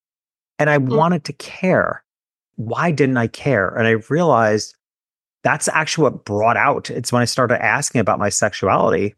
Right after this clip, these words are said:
Speaker 1: because I, it was just a lack of passion. And I real-, I had, didn't know passion because I'd always been in relationships with a misalignment of gender.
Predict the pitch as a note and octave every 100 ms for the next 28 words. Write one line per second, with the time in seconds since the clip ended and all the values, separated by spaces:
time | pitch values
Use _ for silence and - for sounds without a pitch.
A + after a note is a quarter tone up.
0 | _ A#2 B2+ A#2 A2 G2 A#2 _ A#2 A#2
1 | - - G#2+ G2 G2+ G#2 A2+ - - E3
2 | F3+ - - _ _ _ _ _ _ _
3 | C3+ B2+ A#2+ E3 C3+ D#3+ F3+ D#3+ E3+ C#3+
4 | B2+ D#3 F#3+ - A2 F#2+ - - - _
5 | _ - B2 B2+ B2+ B2+ C#3 A#2+ G#2 B2+
6 | B2+ A#2+ A2+ B2+ - - A#2+ - - B2+
7 | A#2+ - _ _ _ _ A#2+ A#2 C#3 -
8 | A#2+ A#2+ B2 B2 A#2 G#2+ F#3+ G3+ -